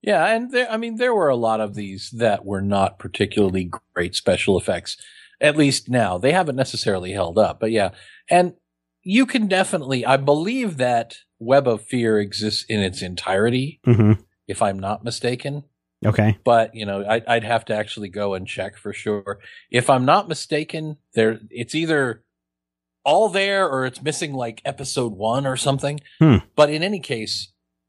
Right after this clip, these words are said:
Speaker 1: if you go and you look at this episode and you look at, you can see that the Zarbi are still the Zarbi.
Speaker 2: Right.
Speaker 1: And honestly, I don't remember what the Animus looked like in the television show.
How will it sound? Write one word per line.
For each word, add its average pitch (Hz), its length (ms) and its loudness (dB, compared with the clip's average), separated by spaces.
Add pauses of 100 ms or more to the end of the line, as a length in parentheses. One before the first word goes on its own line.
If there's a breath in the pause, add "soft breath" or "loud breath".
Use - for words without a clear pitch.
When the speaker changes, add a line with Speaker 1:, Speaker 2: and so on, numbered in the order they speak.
(280)
Speaker 1:
if 139 160 -6
you 160 80 -4
go 202 300 6
and 147 180 -2
you 131 100 -2
look 143 380 0
at 120 400 4 (960)
this 147 240 2
episode 113 440 2
and 113 140 -2
you 117 120 0
look 147 200 2
at, 117 180 2
you 190 140 0
can 151 160 2
see 139 280 0
that 113 160 -4
the 113 80 0
Zarbi 104 420 2
are 95 80 -4
still 95 240 -8
the 92 80 -12
Zarbi. - 400 -14 (100)
Speaker 2:
Right. 98 300 4
Speaker 1:
And 151 120 2
honestly, 196 360 0
I 135 100 4
don't 151 220 -2
remember 117 260 -4
what 101 160 -4
the 101 160 -10
Animus 101 400 -6
looked 98 160 -2
like 95 220 0
in 98 60 -2
the 95 80 -2
television 87 500 -4
show. 90 380 0